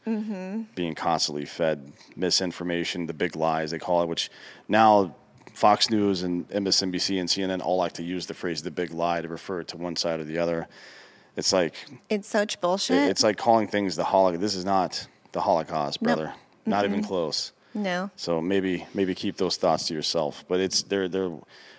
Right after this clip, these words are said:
Speaker 2: weaponizing, uh, words and phrases that have an emotional attachment for people.
Speaker 1: Yeah.
Speaker 2: That's, that's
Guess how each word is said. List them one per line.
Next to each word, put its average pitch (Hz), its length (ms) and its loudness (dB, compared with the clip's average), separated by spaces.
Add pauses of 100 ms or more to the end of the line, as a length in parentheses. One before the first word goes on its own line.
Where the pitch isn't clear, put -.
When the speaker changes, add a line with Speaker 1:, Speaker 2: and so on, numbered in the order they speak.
(160)
Speaker 2:
weaponizing, 98 920 2 (100)
uh, 78 300 -2 (160)
words 101 420 0
and 80 120 -8
phrases 87 640 -2
that 76 160 -4
have 76 420 -4 (640)
an 78 160 -8
emotional 90 420 -2
attachment 76 640 -4
for - 180 -10
people. 67 520 -10
Speaker 1:
Yeah. 180 380 -4 (160)
Speaker 2:
That's, - 300 -2
that's - 460 0